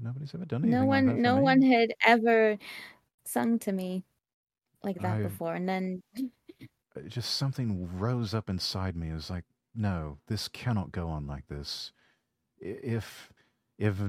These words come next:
Speaker 1: at no other time, you know, if it never even happens again, just once, just this once." And so I very quickly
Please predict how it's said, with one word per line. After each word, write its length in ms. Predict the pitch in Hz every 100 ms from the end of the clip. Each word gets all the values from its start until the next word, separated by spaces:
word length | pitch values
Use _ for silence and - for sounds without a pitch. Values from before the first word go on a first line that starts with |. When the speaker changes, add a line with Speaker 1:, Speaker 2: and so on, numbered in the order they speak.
| 95
Speaker 1:
at 160 | 107
no 340 | 104 110 131 156
other 200 | 131 113
time, 580 | - 107 92 85 85 -
you 100 | 98
know, 200 | 95 92
if 300 | 92 - 101
it 100 | 98
never 320 | 104 131 139
even 200 | 131 113
happens 280 | 101 92 82
again, 500 | 78 80 76 73 71 _ _ _ _ _ _ _ _ _ -
just 300 | 143 - -
once, 540 | 87 73 - - - - _ _
just 260 | - 127 -
this 200 | 107 -
once." 580 | 87 78 - - - - -
And 200 | 85 85
so 540 | - 90 87 80 82 - _ _ _ _ _
I 520 | 92 95 92 92 90 85 82 _ _ _ _ _ _ _ _
very 340 | 90 104 98 - -
quickly 380 | 104 - 92